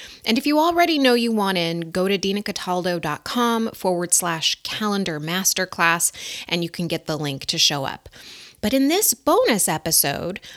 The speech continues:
I want to do a few things related to that calendar masterclass. First of all, I want to tell you the three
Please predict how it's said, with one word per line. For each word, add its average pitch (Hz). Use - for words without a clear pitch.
I 233
want 330
to 359
do 262
a 240
few 226
things 202
related 202
to 190
that 175
calendar 190
masterclass. 160
First 330
of 339
all, 185
I 175
want 196
to 202
tell 233
you 165
the 180
three 240